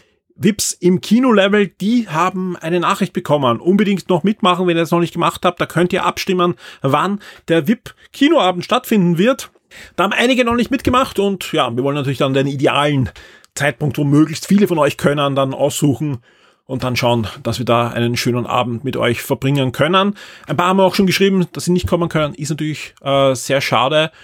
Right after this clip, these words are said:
aber wir werden auch schauen, dass wir sowas, wie gesagt, auch öfter auf die Beine stellen können für unsere Kino-Vips. Einen ganz besonderen schönen Gruß an den Andreas. Das ist ein neuer, ja, eigentlich zurückgekommener VIP.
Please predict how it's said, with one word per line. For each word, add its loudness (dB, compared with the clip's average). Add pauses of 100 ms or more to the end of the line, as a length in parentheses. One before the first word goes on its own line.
(200)
aber 2
wir 2
werden 2
auch -2
schauen, 0 (140)
dass -6
wir -2
sowas, 0
wie -6
gesagt, -8
auch -4
öfter 0
auf 0
die -2
Beine 0
stellen 0
können 0
für -2
unsere 0 (380)
Kino-Vips. 0 (460)
Einen 2
ganz 0
besonderen 2
schönen 0
Gruß 0 (100)
an 0
den 0
Andreas. -2
Das -4
ist -8
ein -2 (480)
neuer, 2
ja, 0
eigentlich -4
zurückgekommener 0
VIP. 0